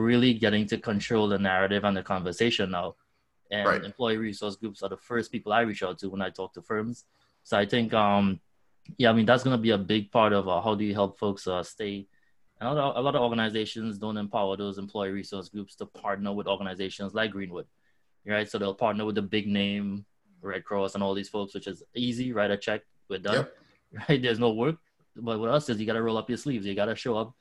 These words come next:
Speaker 1: <laughs> you gotta mentor kids, you gotta train them, you gotta do everything. You gotta actually go into the neighborhoods that we work in, you
Speaker 2: Yeah.
Speaker 1: know. And so I'm seeing more firms saying, "Okay, let's go to Inglewood, let's go to the South Side, the West Side with Greenwood," you know, for the first time ever.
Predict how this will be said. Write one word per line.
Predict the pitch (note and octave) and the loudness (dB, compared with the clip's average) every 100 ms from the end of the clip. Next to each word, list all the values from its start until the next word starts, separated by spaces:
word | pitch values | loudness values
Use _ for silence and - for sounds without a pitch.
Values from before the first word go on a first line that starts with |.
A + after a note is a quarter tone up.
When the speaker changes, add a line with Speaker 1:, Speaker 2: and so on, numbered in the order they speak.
| - | -20
Speaker 1:
<laughs> | - - - | -20 -6 2
you | D3+ | 4
gotta | B2 A#2+ | 4 4
mentor | A#2+ A2+ B2 | 2 4 2
kids, | A#2+ B2+ A#2+ A2+ | 2 0 0 -2
you | A#2 | -2
gotta | A2+ A#2 G#2+ _ _ _ | 0 0 -2 _ _ _
train | - C3 B2 | -2 0 2
them, | B2 B2+ | 0 0
you | A#2+ | 2
gotta | B2 | 2
do | A#2+ C3 | 2 2
everything. | E3+ E3+ G#2 | 2 2 4
You | G#2+ | 6
gotta | B2 | 8
actually | A#2+ - B2 A#2+ A2+ - | 6 6 4 4 0 -6
go | - B2+ | 4 4
into | C3 | 6
the | B2 | 4
neighborhoods | C3 C#3+ B2 A2 | 6 6 6 6
that | G2+ | 6
we | G#2+ C#3 | 6 6
work | B2+ G#2 | 6 4
in, | F#2 E2+ - - - _ - | 0 -4 -10 -20 -20 _ -2
you | G#2+ | 2
Speaker 2:
Yeah. | |
Speaker 1:
know. | A2 G#2 | 6 6
And | G2+ | 6
so | G2+ | 6
I'm | G#2+ G#2 | 4 6
seeing | B2+ A#2+ | 6 8
more | A2+ A#2 | 8 6
firms | - A2+ A2 G#2+ | 8 6 8 6
saying, | G#2+ G2 | 4 4
"Okay, | A2+ A2 G2+ | 4 4 6
let's | G#2 G#2+ | 4 4
go | A#2+ | 4
to | A2+ | 6
Inglewood, | G2+ G#2 G2+ F#2+ | 6 4 4 4
let's | G#2 G#2 | 2 2
go | A2+ | 2
to | G#2+ | 2
the | |
South | - G#2+ F#2 | 2 2 2
Side, | - F#2 F2+ F2+ | 2 2 2 0
the | |
West | F#2+ G2 | 0 0
Side | - G2+ F#2 - _ - | 2 2 2 -6 _ -2
with | A#2 G#2+ | 0 2
Greenwood," | A#2+ B2 A2 F#2+ E2+ _ _ _ - | 6 6 6 2 -2 _ _ _ -4
you | A2 | 2
know, | G#2 | 2
for | G#2+ | 2
the | G2+ | 0
first | - B2+ A#2+ - | 2 4 4 2
time | A#2+ A2+ | 2 4
ever. | G#2+ G#2 F2 - | 4 2 0 -6